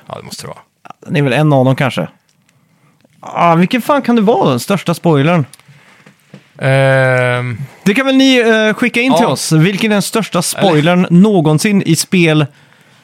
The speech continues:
Speaker 2: I, i Last of Us två, när, f-, vad heter han?
Speaker 1: Ja, när
Speaker 2: När
Speaker 1: Joel
Speaker 2: Joel. Fan vad jag var sur när jag läste
Speaker 1: <laughs>
Speaker 2: den spoilern alltså.
Speaker 1: Ja, det är en heavy spoiler. Jag vet också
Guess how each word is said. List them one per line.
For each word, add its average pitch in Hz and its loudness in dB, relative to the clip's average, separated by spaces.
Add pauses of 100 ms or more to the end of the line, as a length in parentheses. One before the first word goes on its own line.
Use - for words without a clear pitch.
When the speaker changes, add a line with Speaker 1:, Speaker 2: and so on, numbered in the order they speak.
(200)
Speaker 2:
I, 196 0
i 202 -2
Last 220 2
of 226 2
Us 233 -2
två, 226 0
när, 180 2
f-, - -10
vad 165 0
heter 160 0
han? 180 2
Speaker 1:
Ja, 147 2 (100)
när 143 0
Speaker 2:
När 190 4
Speaker 1:
Joel - 2
Speaker 2:
Joel. 190 2 (640)
Fan 247 0
vad 233 2
jag 220 2 (160)
var 196 -4
sur 208 0
när 202 2
jag 190 0
läste 175 0
Speaker 1:
<laughs> 185 -6
Speaker 2:
den 185 0
spoilern 180 2
alltså. 131 0
Speaker 1:
Ja, 131 0 (360)
det 175 0
är 147 2
en 143 0
heavy 139 2
spoiler. 123 0 (240)
Jag 175 0
vet 202 -2
också 175 0